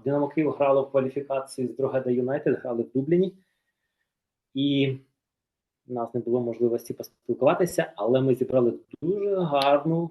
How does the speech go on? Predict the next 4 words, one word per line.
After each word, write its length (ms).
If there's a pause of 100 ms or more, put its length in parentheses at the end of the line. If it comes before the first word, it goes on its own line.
(160)
групу 240
підтримки. 840 (160)
Наприклад, 680
якщо 560